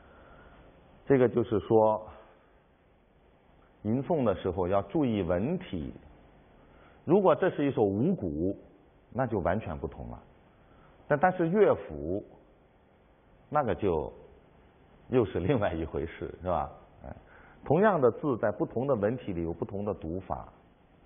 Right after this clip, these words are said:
实际就这样的啊。所以要关注这一点啊。那怎么才能熟悉文体啊？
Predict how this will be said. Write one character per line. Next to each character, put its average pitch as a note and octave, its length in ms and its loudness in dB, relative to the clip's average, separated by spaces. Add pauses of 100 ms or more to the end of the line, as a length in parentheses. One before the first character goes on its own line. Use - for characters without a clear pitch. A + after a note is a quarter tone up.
(220)
实 D2+ 80 -16
际 D2+ 200 -8
就 D2+ 100 -6 (100)
这 D2 80 -6
样 B1 140 -8
的 - 60 -16 (320)
啊。 - 100 -14 (720)
所 F2 100 -4
以 - 20 2
要 F2 60 0 (140)
关 A2+ 200 4
注 A2 160 0
这 G2+ 140 0
一 E2 100 -2
点 C2+ 240 -6
啊。 E2 180 -2 (380)
那 A2 100 -4
怎 G#2 140 -2
么 A#2+ 100 2
才 A#2+ 120 0
能 D3 160 2
熟 C3+ 180 -2
悉 C#3 140 -2
文 A2 240 0
体 E2+ 200 -4
啊？ D2+ 200 -2